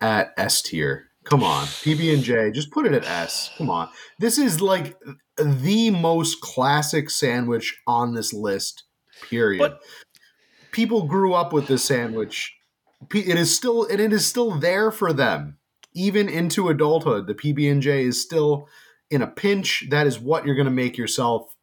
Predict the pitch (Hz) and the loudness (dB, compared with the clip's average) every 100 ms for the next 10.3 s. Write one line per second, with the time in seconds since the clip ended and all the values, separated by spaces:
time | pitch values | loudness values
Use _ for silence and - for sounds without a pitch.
0 | _ 110 123 117 - 113 107 104 101 _ | _ 0 0 0 -4 -2 -2 -2 -6 _
1 | _ _ _ _ _ - 170 156 143 143 | _ _ _ _ _ -8 -2 2 2 0
2 | 147 143 131 - 123 120 107 120 113 113 | 0 2 0 -2 -6 -4 -2 2 2 2
3 | 120 123 - 104 104 123 170 175 - - | 0 -2 -2 -4 -2 0 0 -2 -6 -6
4 | - - - 160 156 143 - _ - _ | -6 -6 -4 0 0 0 -6 _ -20 _
5 | _ _ 113 87 - 156 147 143 143 117 | _ _ -4 -4 -2 0 2 2 0 -4
6 | - 143 147 160 147 160 151 - - 226 | 0 0 0 -2 -2 0 0 0 0 0
7 | 165 143 147 147 147 143 143 - _ _ | 0 0 0 0 0 2 0 -4 _ _
8 | _ - - - 80 73 73 - 80 78 | _ -8 -2 -2 -2 -6 -10 -10 -6 -4
9 | 78 78 139 170 185 190 247 233 - 101 | -6 -8 -4 0 0 2 2 2 0 -2
10 | - - | -10 -14